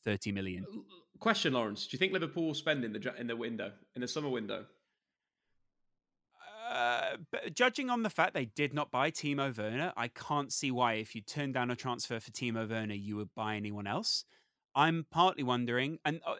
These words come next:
Speaker 1: I mean, the strange thing is, uh, you know, with F F P, this would again be a perfect time to buy
Speaker 2: Yeah.
Speaker 1: a player, right? I'm wondering whether there's something from the top that's basically been said, "You can only spend what you can get."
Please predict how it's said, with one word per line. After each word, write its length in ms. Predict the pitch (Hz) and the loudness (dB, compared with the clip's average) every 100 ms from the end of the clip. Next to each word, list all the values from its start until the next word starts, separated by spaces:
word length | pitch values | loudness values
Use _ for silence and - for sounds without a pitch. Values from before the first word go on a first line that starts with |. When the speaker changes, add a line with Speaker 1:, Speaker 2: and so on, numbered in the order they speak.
| 165 | -2
Speaker 1:
I 100 | 165 | 2
mean, 180 | 156 160 | 4 4
the 80 | 147 | 2
strange 320 | 196 185 - | 4 4 2
thing 180 | 131 117 | 0 2
is, 380 | 113 110 - - - | 2 2 -2 -4 -10
uh, 460 | 107 107 104 101 - - - | -6 -4 -2 -4 -6 -10 -4
you 140 | 131 | 0
know, 80 | 117 | 2
with 160 | 120 | 4
F 160 | 127 - | 2 2
F 160 | 113 - | -2 2
P, 260 | 156 107 | 2 4
this 220 | 110 - | 0 2
would 180 | 131 131 | 8 8
again 400 | 120 107 104 104 | 8 4 4 0
be 120 | - 107 | -4 -6
a 40 | |
perfect 440 | - 113 - - | 0 2 2 -2
time 340 | - 98 95 92 _ _ - - | 0 2 2 -2 _ _ -20 -4
to 120 | 104 | -2
buy 320 | - 104 98 | 4 6 6
Speaker 2:
Yeah. 80 | 98 | 2
Speaker 1:
a 80 | 98 | -4
player, 360 | - 98 95 - _ | -6 -6 -6 -10 _
right? 200 | 98 120 - _ _ _ _ _ _ _ _ _ _ _ _ - | -2 -2 -4 _ _ _ _ _ _ _ _ _ _ _ _ 2
I'm 160 | 139 | 6
wondering 420 | 147 143 135 123 117 | 8 8 8 6 6
whether 260 | 117 110 | 4 4
there's 240 | 107 107 - | 2 2 2
something 300 | 120 - 101 | 0 -2 -2
from 160 | 110 | -2
the 60 | 104 | 2
top 240 | 143 151 - | 4 4 2
that's 140 | - | 0
basically 340 | 113 104 - | 2 2 0
been 180 | 113 110 | -2 -2
said, 260 | 104 110 107 | 0 -2 -2
"You 60 | |
can 120 | 104 107 | 0 2
only 160 | 110 | 2
spend 260 | 104 107 107 | 2 2 2
what 120 | 107 | -2
you 80 | 110 | -4
can 140 | 104 | -4
get." 220 | 120 131 | 0 -2